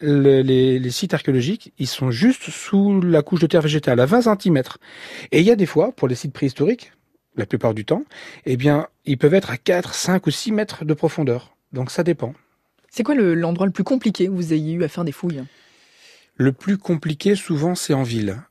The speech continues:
Speaker 1: euh, parce que il y a, pour, pour plein de raisons. Parce que, euh, en ville, il y a une accumulation des couches archéologiques qui traversent toutes les périodes. Et donc, on a plein de périodes qui se mélangent.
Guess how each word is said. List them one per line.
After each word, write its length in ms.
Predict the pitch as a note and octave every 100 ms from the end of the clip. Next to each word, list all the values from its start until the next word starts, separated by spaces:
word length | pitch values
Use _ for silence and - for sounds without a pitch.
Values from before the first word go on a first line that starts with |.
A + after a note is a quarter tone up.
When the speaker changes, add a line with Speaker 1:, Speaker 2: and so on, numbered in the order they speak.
| -
Speaker 1:
euh, 100 | A2+
parce 240 | B2+ A#2+
que 260 | - C3+ C#3+
il 60 | B2
y 60 |
a, 60 | A#2+ - _
pour, 140 | - A#2 _
pour 140 | - A2+
plein 140 | D#3
de 80 | C#3+
raisons. 260 | C3+ G2+
Parce 240 | F#2+ A2 -
que, 240 | C3+ C3+ - - - -
euh, 240 | B2 A2+ A2+ - - -
en 100 | B2
ville, 320 | C3 G3 C#3+
il 80 | A#2+
y 40 |
a 40 | A#2
une 120 | C#3
accumulation 600 | E3 D#3+ D3+ C#3+ - C#3
des 120 | A#2
couches 260 | - D3 B2+
archéologiques 720 | - A2 G#2 G#2 F#3 - -
qui 100 | -
traversent 380 | C3+ A#2+ D3+ -
toutes 180 | - F#3+
les 80 | D#3+
périodes. 460 | D3 C3 G#2 G2+ -
Et 120 | B2+
donc, 180 | D3+ D3+
on 120 | D3+ C#3
a 80 |
plein 280 | C#3 A3+ A3+
de 20 |
périodes 340 | G3 D#3+ E3 F3
qui 120 | D#3
se 100 | -
mélangent. 380 | C3 D#3+ B3